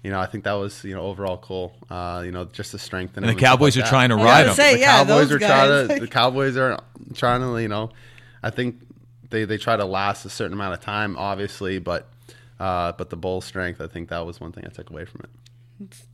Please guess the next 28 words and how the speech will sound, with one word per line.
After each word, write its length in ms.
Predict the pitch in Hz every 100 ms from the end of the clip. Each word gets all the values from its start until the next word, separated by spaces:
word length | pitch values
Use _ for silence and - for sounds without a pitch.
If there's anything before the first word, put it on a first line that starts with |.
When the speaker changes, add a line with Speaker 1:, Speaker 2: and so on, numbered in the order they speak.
| _
Speaker 3:
so 240 | - 165 190
scary. 440 | - 160 143 -
Speaker 1:
Yeah. 300 | 117 277 -
Speaker 3:
<laughs> 20 | 269
Like, 120 | 269
it 160 | 285 277
really 340 | 349 320 226
is. 200 | 262 196
Speaker 1:
Something 180 | 185 277
Speaker 3:
Like, 100 | 285
what 40 |
is 40 | 285
Speaker 1:
I 40 |
Speaker 3:
it 60 | 277
Speaker 1:
wouldn't 160 | 240
Speaker 3:
like 80 | -
seeing 160 | 98 -
Speaker 1:
do. 40 | 285
Speaker 3:
it 80 | 277
in, 260 | 277 269 - - -
in 160 | 262
person? 540 | 247 285 392 196 - -
<laughs> 20 |
Like, 120 | - 123
Speaker 1:
Yeah. 240 | 117 104
Speaker 3:
is 80 | 110
it, 60 | - - - -
like, 180 | 233 226